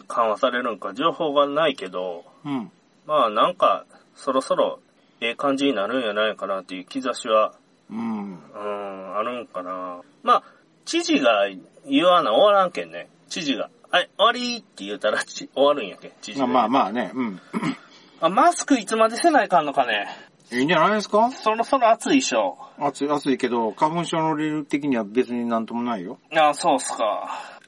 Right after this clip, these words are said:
Speaker 1: じゃあ、釣りの話いきます。
Speaker 2: <laughs>
Speaker 1: 当たりがない時とか。
Speaker 2: 当たりがない時、戻ったんね。
Speaker 1: それ、さっき入れるつもりやったんや。
Speaker 2: はいはいはいはい。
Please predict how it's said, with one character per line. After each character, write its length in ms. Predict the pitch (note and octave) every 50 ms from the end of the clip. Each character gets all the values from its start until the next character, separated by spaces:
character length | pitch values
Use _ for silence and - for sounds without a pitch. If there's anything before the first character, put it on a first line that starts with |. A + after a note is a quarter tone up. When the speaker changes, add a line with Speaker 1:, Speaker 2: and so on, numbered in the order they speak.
| _ _
Speaker 1:
じ 100 | - C#3
ゃ 60 | C3 A#2
あ、 40 |
釣 240 | - - - F3 D#3
り 60 | D#3
の 80 | D3+ C#3
話 440 | C#3+ C#3 C3 - - - - - - _ _
い 60 | -
き 120 | - -
ま 160 | G2+ F#2 D#2 -
す。 580 | - - - - - F3+ - - - - - - - - - - - -
Speaker 2:
<laughs> 320 | - _ _ _ _ _ _
Speaker 1:
当 100 | - F4+
た 140 | - C4+ C4
り 120 | C4+ C4
が 120 | B3 B3
な 140 | A#3+ A#3+ A3
い 80 | - -
時 220 | - F#3 - -
と 80 | - -
か。 60 | - - _ _ -
Speaker 2:
当 560 | - - - - - D#5+ C#5+ E5 - - -
た 120 | - -
り 60 | - - -
が 80 | - - -
な 80 | -
い 60 | - -
時、 320 | - G3+ - - D3+ D#3
戻 300 | D#3+ - G3+ G#3+ C#4+ C#4
っ 40 | A3+
た 200 | - - E3+ D3+
ん 60 | B2+
ね。 180 | B2+ C#3 - - - - _ _ _ - - _ _ _ - - - - -
Speaker 1:
そ 140 | - - C4+
れ、 220 | B3+ B3 A#3+ G#3+
さ 160 | - - A#3 A#3
っ 40 |
き 120 | - - C#3
入 180 | A2+ B2 -
れ 140 | F3 F3+ F3
る 100 | E3+ D#3+
つ 100 | C#3 F3
も 140 | D#3+ C#3+ C3
り 80 | B2+ B2
や 80 | -
っ 40 | -
た 100 | - -
ん 120 | - E3
や。 0 |
Speaker 2:
は 160 | D3+ D3 C3+ C3+
い 40 |
は 120 | C3 C3 B2
い 40 | A#2+
は 80 | A#2 G#2 F#2 G#2+
い 40 |
は 60 | A2 G#2+
い。 60 | -